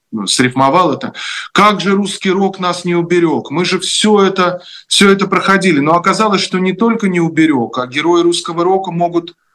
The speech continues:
э, могут идти в ногу с вурдалаками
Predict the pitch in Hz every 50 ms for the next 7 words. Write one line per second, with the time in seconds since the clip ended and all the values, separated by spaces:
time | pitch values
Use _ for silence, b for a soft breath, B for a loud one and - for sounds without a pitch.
0 | _ _ _ _ _ _ _ _ - - 131 131 131 127 120 113 - - - _
1 | _ _ - 117 147 160 160 160 160 156 - - _ - - 143 - - - -
2 | 190 190 - - 170 180 196 180 165 170 165 - 156 160 156 147 156 147 151 156
3 | 160 165 160 - 160 147 143 139 139 131 123 127 131 127 -